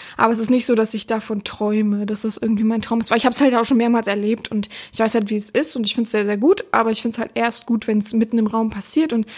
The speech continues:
am besten natürlich spontan, aber das ist natürlich für Einsteiger immer sehr, sehr schwierig, ähm, einfach zu sagen, "Ja, trampeln Sie mal auf mir rum", so gefühlt. Und, ähm, aber eine sehr, sehr gute Bestrafungsmethode auf jeden Fall, also sehr, sehr gut. Aber, also ich sag mal, zu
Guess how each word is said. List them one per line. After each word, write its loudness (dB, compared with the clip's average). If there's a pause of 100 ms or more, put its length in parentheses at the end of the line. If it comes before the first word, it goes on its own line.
(140)
am 2
besten 2
natürlich 2
spontan, -2
aber 2
das 2
ist 0
natürlich 0
für -6
Einsteiger 0
immer -4
sehr, 2
sehr 2
schwierig, 0 (440)
ähm, 0
einfach -2
zu -6
sagen, 2
"Ja, 2
trampeln 0
Sie 2
mal 2
auf -4
mir 2
rum", 4
so -2
gefühlt. -4
Und, -4
ähm, -4 (300)
aber 0
eine 4
sehr, 4
sehr 4
gute 2
Bestrafungsmethode 0
auf -8
jeden -2
Fall, -4
also -4
sehr, 0
sehr -6
gut. -6
Aber, 4 (400)
also 4
ich 4
sag 4
mal, 4
zu 2